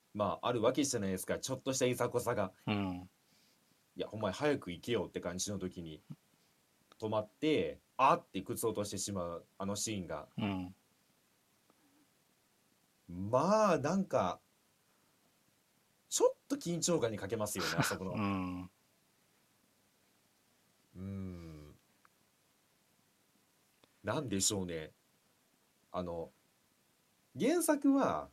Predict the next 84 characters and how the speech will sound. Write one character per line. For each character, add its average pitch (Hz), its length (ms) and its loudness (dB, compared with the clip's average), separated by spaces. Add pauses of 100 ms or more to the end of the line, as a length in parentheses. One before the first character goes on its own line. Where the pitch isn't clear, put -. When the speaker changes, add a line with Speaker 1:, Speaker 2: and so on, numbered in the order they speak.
(160)
Speaker 1:
さ 185 140 -4
っ - 20 -12
き - 40 -4
言 123 100 2
っ - 20 -8
た 101 120 4
通 131 140 0
り、 107 100 2
そ - 100 -2
の 101 60 -2
喋 135 280 2
っ 196 40 -2
て 117 100 -4
し 110 160 -2
ま 110 160 0
う 113 280 -2 (440)
か 196 120 0
も 165 100 4
し 127 160 0
れ 120 120 2
な 113 120 0
い 107 100 -4
キ 120 80 -6
ャ 107 40 -2
ラ 113 100 0
ク - 80 -16
タ 90 100 2
ー 85 60 0
が 82 100 -2
い 82 80 -4
て、 104 440 0
Speaker 2:
う 120 60 2
ん。 95 340 -2 (2000)
Speaker 1:
も 180 240 6
う、 - 100 -2 (540)
「こ 190 120 4
れ 160 160 10 (260)
ど 359 220 12
う 349 60 10
な 160 140 10
ん 147 100 2
の？」 135 180 6
っ 190 80 -4 (120)
て 135 80 0
い 107 120 0
う 104 80 -2
パ 143 140 -4
ニ 123 120 -4
ッ - 40 -16
ク 117 100 -6
じ 117 100 0
ゃ 107 40 -4
な 95 80 -2
い 92 40 -4
で 92 100 -2
す - 100 -8
か、 95 80 0
あ 92 40 2
れ 98 80 0
っ 135 40 -2
て、 120 80 0
Speaker 2:
う 107 40 2
ん。 101 40 2
Speaker 1:
見 101 60 0
て 95 60 0
る 101 100 0
方 104 140 -4
の 95 80 -2
緊 113 180 -8
張 110 200 -2
感 87 180 -6
っ - 40 -14
て。 80 220 -6
Speaker 2:
う 127 60 0
ん。 95 340 -2 (540)
Speaker 1:
で - 60 -10
も - 80 -8
今 254 300 0
回 85 180 0
っ - 40 -10
て、 92 280 0
「あ、 107 180 0
苛 - 20 -8
立 107 120 0